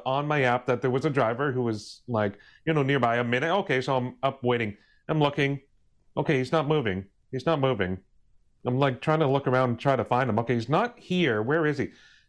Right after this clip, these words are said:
He, he basically parked, went to the Starbucks for ten minutes, which is literally next door to our, our building, and then came out afterwards. It's like,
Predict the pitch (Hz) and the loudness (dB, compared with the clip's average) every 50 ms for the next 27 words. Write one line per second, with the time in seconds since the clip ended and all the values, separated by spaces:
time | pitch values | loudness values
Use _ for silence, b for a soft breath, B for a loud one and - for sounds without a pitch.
0 | B - - 185 170 - - - 202 175 165 185 214 - - 247 240 240 220 190 | B -4 -2 -2 -2 -2 -2 -2 -2 0 0 0 -2 -2 -4 -4 -2 0 0 0
1 | 165 131 - - - 175 165 131 113 127 - - - - - _ _ _ _ _ | 0 -2 -6 -2 0 2 2 2 2 -2 -4 -10 -18 -20 -20 _ _ _ _ _
2 | _ _ _ _ _ _ _ _ 143 139 123 143 170 208 214 - - - 196 180 | _ _ _ _ _ _ _ _ -6 -2 0 0 0 0 -2 -4 -2 -2 -2 0
3 | 156 139 - - 151 143 160 147 143 127 120 - - - 120 107 - - - 156 | -2 -4 -2 0 0 0 2 2 0 -2 -2 -4 -6 -4 -4 -4 -4 -4 -4 -2
4 | 175 190 170 156 143 120 92 92 - - - - - _ _ _ _ _ - 131 | -2 0 0 0 0 0 0 -2 -4 -8 -16 -20 -20 _ _ _ _ _ -4 -4
5 | 139 135 147 135 113 131 151 160 160 170 156 135 139 139 139 - - 147 135 143 | -2 0 0 0 0 0 0 0 0 0 0 0 0 -2 -2 -2 -4 -2 -2 -2
6 | 139 - 139 135 123 120 117 117 - - 131 120 113 123 123 127 117 98 90 90 | -2 -2 0 2 2 2 2 0 0 0 -2 -2 0 0 0 0 0 -2 -4 -6
7 | 101 101 - _ _ _ _ _ _ - 143 135 139 135 131 127 123 - - 147 | -8 -12 -16 _ _ _ _ _ _ -2 0 0 0 0 -2 -4 -6 -4 -2 0
8 | 143 135 131 127 123 117 120 131 - 120 104 101 - - 127 123 - | 0 2 2 2 2 0 0 -2 -4 -6 -6 -6 -6 -4 -4 -4 -4